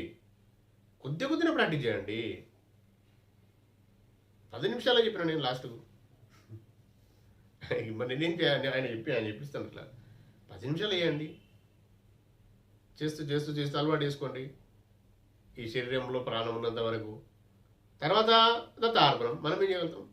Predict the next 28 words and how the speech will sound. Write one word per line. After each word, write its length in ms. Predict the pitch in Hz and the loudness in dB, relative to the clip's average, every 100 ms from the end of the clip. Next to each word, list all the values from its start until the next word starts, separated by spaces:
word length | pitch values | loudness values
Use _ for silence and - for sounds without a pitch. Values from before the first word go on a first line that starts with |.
| - 175 | -12 -8
ఆయన 100 | 196 | -6
ఇష్టం, 200 | - - - - 123 | -8 -12 -14 -12 -6
ఏం 60 | 123 | 0
జరుగుతుందో 260 | 127 123 175 | 0 2 0
ఆయన 140 | 185 180 | -2 -4
చూసుకుంటాడు 380 | 165 147 143 - - - - - - - - - - | -8 -8 -10 -14 -20 -20 -20 -20 -20 -20 -20 -20 -8
అన్న, 120 | 117 139 135 - - - | 0 0 0 -10 -20 -10
అన్న 100 | 117 127 | -6 -2
కాన్ఫిడెన్స్తో 420 | 120 131 156 151 202 | -2 2 2 4 0
ఉండండి. 300 | 190 170 170 - - _ - - - - - - - - - - - _ _ _ - | 0 -4 -6 -12 -20 _ -20 -20 -20 -20 -20 -20 -20 -20 -20 -20 -20 _ _ _ -6
మీరు 120 | 123 | -2
ఇలా 160 | 131 127 123 | 2 2 2
చేస్తూ 280 | 127 139 147 156 | 0 0 2 0
ముందుకెళ్తూ, 600 | 117 113 123 120 107 117 135 - - _ _ - - - | 0 -4 -2 -2 -2 -6 -8 -12 -20 _ _ -20 -20 -10
ఇప్పుడు 240 | 147 165 165 170 - | 2 6 6 4 2
అందులో 240 | 156 165 170 | 0 2 4
ఏముందండి, 500 | 170 170 170 165 160 143 | 2 4 2 4 4 2
ఆప్త-, 280 | 151 165 139 117 | 2 0 -2 0
వేరే 200 | 131 165 175 | 2 4 4
విద్య 200 | 151 170 | 2 4
చదువుకుంటే 500 | 156 151 147 143 143 147 202 - - - - | 6 6 2 0 2 2 2 -2 -8 -12 -4
బతికేందుకు 400 | 214 208 240 233 233 | -4 2 2 4 2
ఉపయోగపడుతుంది. 480 | 226 220 202 196 196 | 2 2 2 2 2
అది 200 | 139 160 151 | 2 4 4
ఆధ్యాత్మిక 440 | 156 196 190 196 190 | 2 -2 0 0 2
మార్గం 220 | 185 185 | 2 0
ఉన్న 140 | 185 190 | 2 2
వాళ్ళు 220 | 196 214 | 2 2